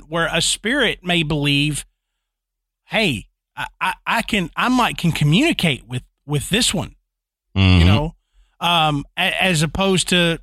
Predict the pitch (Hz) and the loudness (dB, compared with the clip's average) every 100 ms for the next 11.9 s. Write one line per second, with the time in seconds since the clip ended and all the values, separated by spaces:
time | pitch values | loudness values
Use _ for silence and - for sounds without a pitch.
0 | - 185 160 147 160 160 - - - - | -6 -2 -2 0 -2 -2 -6 -14 -14 -6
1 | - - - - - 208 135 - _ _ | -4 -4 -12 -20 -8 -6 -6 -12 _ _
2 | _ - 226 190 185 175 160 160 - - | _ -2 2 2 2 2 0 -2 -4 -8
3 | _ _ _ _ _ _ _ _ - 175 | _ _ _ _ _ _ _ _ -8 -4
4 | 175 170 170 147 135 - 220 254 - 127 | 0 2 2 0 -4 -2 0 0 0 -2
5 | 139 180 _ _ _ _ _ 156 147 156 | -6 -10 _ _ _ _ _ -2 0 0
6 | 147 151 170 170 170 156 151 131 - 175 | -2 -2 0 0 0 0 0 -2 0 -2
7 | 170 170 143 143 143 151 160 147 143 175 | -2 -4 -2 -2 0 2 0 0 -2 -2
8 | 254 175 147 180 - _ _ _ _ 90 | 0 0 -2 -4 -10 _ _ _ _ 2
9 | 82 160 160 156 151 - - 175 170 - | 4 4 2 0 -2 -6 -4 0 0 0
10 | 165 160 - _ _ _ _ _ _ _ | 0 -2 -4 _ _ _ _ _ _ _
11 | _ _ 180 180 143 156 151 151 | _ _ -2 -2 -2 -4 -2 -2